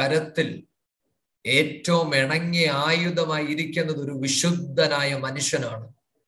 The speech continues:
ഒരു വിശുദ്ധനായ മനുഷ്യനാണ് ദൈവത്തിന്റെ കരത്തിലെ ഏറ്റവും ഇണങ്ങിയ ആയുധം. ഇന്ന് നമ്മൾ ഈ വചനം കേൾക്കുമ്പോൾ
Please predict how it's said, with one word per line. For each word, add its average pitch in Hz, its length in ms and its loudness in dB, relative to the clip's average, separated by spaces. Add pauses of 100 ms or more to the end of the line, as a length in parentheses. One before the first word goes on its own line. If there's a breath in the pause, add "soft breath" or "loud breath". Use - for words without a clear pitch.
(800)
ഒരു 135 100 0
വിശുദ്ധനായ 156 920 4
മനുഷ്യനാണ് 143 840 0
ദൈവത്തിന്റെ 151 720 0
കരത്തിലെ 156 500 0
ഏറ്റവും 147 800 0
ഇണങ്ങിയ 151 680 -2
ആയുധം. 139 580 0 (1900)
ഇന്ന് 143 420 2 (540)
നമ്മൾ 131 200 0
ഈ - 20 2
വചനം 139 440 0
കേൾക്കുമ്പോൾ 135 800 2